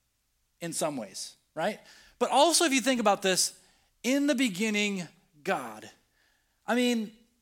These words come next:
I've heard this, like, all my life, and I'm trying to recently try to explain this to my six-year-old son.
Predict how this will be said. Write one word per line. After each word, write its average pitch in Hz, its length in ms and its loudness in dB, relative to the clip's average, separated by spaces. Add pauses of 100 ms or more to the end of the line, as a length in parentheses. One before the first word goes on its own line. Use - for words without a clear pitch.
(840)
I've 202 200 0
heard 240 460 0
this, 214 440 2
like, 196 220 -2
all 220 260 4
my 175 160 2
life, 147 640 -4 (420)
and 240 140 6
I'm 240 140 2
trying 302 420 0
to 262 240 2
recently 233 480 0
try 214 160 2
to 202 60 2
explain 214 340 -2
this 208 160 0
to - 80 -6
my 180 140 2
six-year-old 170 720 -2
son. 131 380 -4